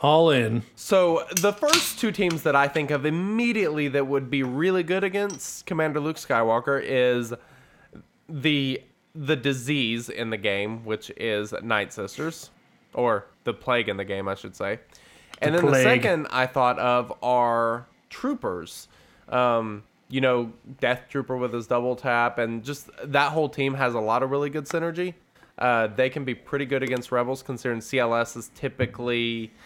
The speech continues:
Speaker 2: in a Rebel-type team, and Empire with Thrawn, uh, those teams can be a little bit problematic for C L S. So, uh,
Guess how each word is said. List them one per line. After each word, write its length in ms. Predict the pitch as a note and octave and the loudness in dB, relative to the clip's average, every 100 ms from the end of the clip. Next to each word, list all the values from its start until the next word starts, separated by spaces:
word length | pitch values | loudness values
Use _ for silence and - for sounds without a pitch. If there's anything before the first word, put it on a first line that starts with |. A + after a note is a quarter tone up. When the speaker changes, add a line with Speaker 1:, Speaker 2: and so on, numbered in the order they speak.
| - - - | -20 -20 -4
Speaker 2:
in 520 | A#2+ B2 B2 A#2+ A2+ - | 0 2 0 -4 -6 -2
a 280 | A2+ A2 G#2+ | 0 0 -2
Rebel-type 640 | - A#2+ B2 B2 B2+ G#2 | -2 0 0 0 -2 -2
team, 400 | - B2+ C3 C3+ C3 - _ - | -4 -2 -2 -6 -12 -20 _ -4
and 680 | - A#2+ A#2 A2+ G#2 G#2 - - _ - | 0 2 2 -2 -8 -10 -14 -20 _ -2
Empire 600 | D#3 C#3+ D#3 C#3+ C#3+ D3+ C3 | -2 0 2 4 4 2 0
with 160 | A2 - | -2 -4
Thrawn, 640 | D3+ D3+ D3+ D3+ D3+ D3 D3 - - _ _ - | -4 0 2 2 0 -2 -10 -18 -20 _ _ -2
uh, 540 | A2+ G#2 G2 F#2+ F2+ - _ _ _ _ _ _ _ _ - | 2 2 0 -2 -6 -14 _ _ _ _ _ _ _ _ 0
those 300 | D#3+ D#3+ - | 2 2 0
teams 300 | D#3 C#3 - | -2 -2 -4
can 360 | - C3+ C3+ | -2 0 0
be 200 | B2 B2+ | 0 0
a 80 | B2+ | 2
little 240 | B2 B2 | 0 -2
bit 180 | A2+ A2+ | -2 -4
problematic 680 | - A#2 A#2 A2 A2 A#2 - _ _ | -2 -2 -2 0 0 0 -4 _ _
for 360 | - A#2+ A#2+ A#2 | -2 0 0 -2
C 220 | - A#2+ | -4 0
L 180 | A#2 A2+ | 2 2
S. 380 | B2 C#3 - - _ _ _ - | 0 -2 -12 -20 _ _ _ -16
So, 580 | - C3+ G#2+ G2+ G#2 A2 | -6 0 2 2 0 0
uh, 440 | A2 G#2 F2+ | -2 -4 -8